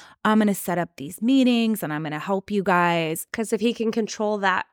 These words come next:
Speaker 2: piece of it, he
Speaker 1: So
Speaker 2: can hide
Speaker 1: then they
Speaker 2: things
Speaker 1: go
Speaker 2: better.
Speaker 1: onto a site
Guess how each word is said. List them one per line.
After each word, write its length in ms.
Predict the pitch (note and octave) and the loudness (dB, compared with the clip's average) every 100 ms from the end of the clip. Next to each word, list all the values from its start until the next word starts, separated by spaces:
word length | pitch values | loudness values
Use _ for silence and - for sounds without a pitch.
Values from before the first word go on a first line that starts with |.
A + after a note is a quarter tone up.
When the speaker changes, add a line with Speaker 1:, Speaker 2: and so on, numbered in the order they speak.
| - | -6
Speaker 2:
piece 320 | A#3+ B3+ - | -4 -4 -6
of 140 | F#3+ | -8
it, 200 | G#3 G3+ | -6 -6
he 140 | - G3 | -4 -4
Speaker 1:
So 140 | G3+ | 0
Speaker 2:
can 100 | G3 | 0
hide 100 | F3 G#3+ | 2 4
Speaker 1:
then 320 | C4+ D4+ B3+ | 6 6 6
they 80 | G#3+ | 4
Speaker 2:
things 100 | G3+ | 4
Speaker 1:
go 200 | F#3+ F#3 | 4 4
Speaker 2:
better. 120 | - | 2
Speaker 1:
onto 300 | F3+ F3 E3+ | 0 -2 -6
a 60 | E3 | -6
site 500 | - G3+ F3+ D3+ | -2 0 0 -2